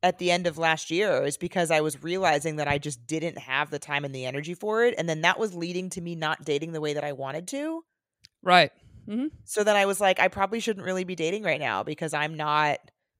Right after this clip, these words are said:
Speaker 1: this isn't feeling authentic to me." Where
Speaker 2: Yeah.
Speaker 1: I'm like, I'm, you know, not meeting people halfway or, like, whatever it is. So I was like, "Eh, maybe I need to, m-, you know, pump the brakes."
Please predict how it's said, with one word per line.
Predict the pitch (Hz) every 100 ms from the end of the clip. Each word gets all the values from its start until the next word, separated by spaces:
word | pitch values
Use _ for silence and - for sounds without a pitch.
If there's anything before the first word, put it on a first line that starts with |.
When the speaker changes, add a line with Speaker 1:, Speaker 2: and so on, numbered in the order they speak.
| _ _ _ _ _ _ _ -
Speaker 1:
this | 214 240
isn't | 226 208
feeling | 208 160
authentic | - 185 175 151
to | -
me." | 139 - - _ _ -
Where | 175 175
Speaker 2:
Yeah. |
Speaker 1:
I'm | 165 160
like, | 156 151 143 - -
I'm, | 151 170 165 151
you | 160
know, | 135 127
not | 147 156
meeting | 156 160 156
people | 156 143
halfway | 147 143 160 165 156 156 151
or, | 147
like, | 143 143
whatever | 147 143 131 139
it | 139
is. | 135 175 214
So | 170
I | 151
was | 151
like, | 160 _
"Eh, | 240 247
maybe | 233 202
I |
need | 190 170
to, | 160 -
m-, | 156 _ 98
you | 156
know, | 143 - _ -
pump | -
the | _
brakes." | - - - -